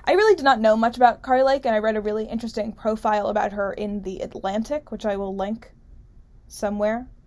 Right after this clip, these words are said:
online. Um, and so again, I really didn't know much about her, but this, this, this article basically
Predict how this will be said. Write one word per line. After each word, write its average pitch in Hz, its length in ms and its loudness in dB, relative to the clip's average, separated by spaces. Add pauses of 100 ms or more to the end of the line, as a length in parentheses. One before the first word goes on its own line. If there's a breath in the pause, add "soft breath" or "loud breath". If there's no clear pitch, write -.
online. 208 560 -4 (680 loud breath)
Um, 226 560 4 (920)
and 269 100 -4
so 330 60 2
again, 311 160 6
I 285 60 4
really 277 240 0
didn't 320 160 -2
know 262 100 0
much 226 220 0
about 214 300 0
her, 208 200 -4
but 196 260 0 (280)
this, 220 380 2
this, 233 260 -4 (100)
this 220 300 -4
article 269 420 4
basically 214 720 -2